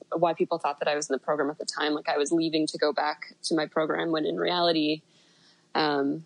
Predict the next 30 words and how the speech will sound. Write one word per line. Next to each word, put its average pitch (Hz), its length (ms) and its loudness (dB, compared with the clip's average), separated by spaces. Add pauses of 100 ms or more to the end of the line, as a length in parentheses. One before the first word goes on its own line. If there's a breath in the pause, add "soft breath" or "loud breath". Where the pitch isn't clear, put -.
(320)
I, 160 280 4
I, 147 240 2
I 165 160 2
left 156 440 -2 (120)
with, 156 140 0 (100)
for 170 140 4
a 156 80 0
combination 160 640 0
of 143 260 -2 (320)
my 156 220 2
job 151 340 2
wanted 175 240 2
me 170 120 2
back, 170 340 0 (100)
and 165 300 -2 (100)
I 165 120 -2
was - 240 -2
not - 280 -2
going 170 240 0
to - 120 -4
marry - 440 -4
Ari, 165 360 -2
and 170 160 -16 (100)
that, - 140 0
I 175 40 2
was 160 100 4
pretty 151 220 -4
certain - 280 4
about - 240 0
that. 320 300 4